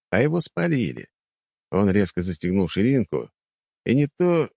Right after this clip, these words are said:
что прищемил себе. Он сорвал немалый кусок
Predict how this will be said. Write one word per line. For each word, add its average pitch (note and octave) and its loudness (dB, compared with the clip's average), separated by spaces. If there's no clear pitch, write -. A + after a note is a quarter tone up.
что A2 0
прищемил B2+ 0
себе. - -14
Он E3 2
сорвал D#3+ 0
немалый D#3 2
кусок C#3+ -4